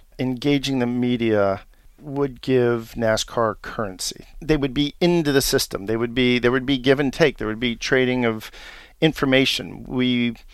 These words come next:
you know, it, it's better to be inside the tent than outside the tent. And so I ended up being a consultant, stayed at Pal Tate, and, uh, represented nascar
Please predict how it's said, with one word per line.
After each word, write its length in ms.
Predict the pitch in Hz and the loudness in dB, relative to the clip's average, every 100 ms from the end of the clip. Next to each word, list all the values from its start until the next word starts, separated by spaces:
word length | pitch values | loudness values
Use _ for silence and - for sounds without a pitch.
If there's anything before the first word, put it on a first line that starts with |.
| - - - - - - | -20 -20 -20 -20 -10 -4
you 60 | |
know, 180 | 127 120 | 0 0
it, 140 | 120 - | -2 -4
it's 160 | 123 | -8
better 320 | - 151 147 | 4 4 6
to 100 | 139 | 2
be 260 | 135 135 127 - | 0 0 0 0
inside 340 | 170 - 135 | 0 6 4
the 80 | 123 | 4
tent 300 | 117 127 123 | -2 -2 -2
than 100 | 113 | 0
outside 340 | 113 135 110 110 | 0 0 -4 -4
the 60 | |
tent. 300 | - 110 - | -8 -8 -8
And 120 | 113 | -6
so 420 | 107 139 123 120 117 - - - - - | 2 6 6 6 2 -10 -20 -20 -6 4
I 160 | 196 | 6
ended 260 | 202 170 131 | 6 6 8
up 240 | 120 - - - - - 117 - | 8 6 -8 -20 -20 -20 -20 -4
being 460 | 135 131 131 123 120 | 2 4 2 2 0
a 260 | 123 120 113 | 2 2 2
consultant, 680 | - 123 - 139 127 123 - | -2 -4 2 2 2 -4 -4
stayed 240 | - 143 | 2 2
at 80 | 139 - - | 0 -10 -2
Pal 240 | 135 127 | 2 2
Tate, 380 | 120 127 120 - _ | 2 0 0 -2 _
and, 380 | 131 120 110 104 | -8 -6 -6 -4
uh, 100 | 104 | 0
represented 540 | 113 123 127 127 113 | 4 4 2 -2 -2
nascar 720 | 107 107 - - 117 110 110 | 0 0 -2 -2 0 2 0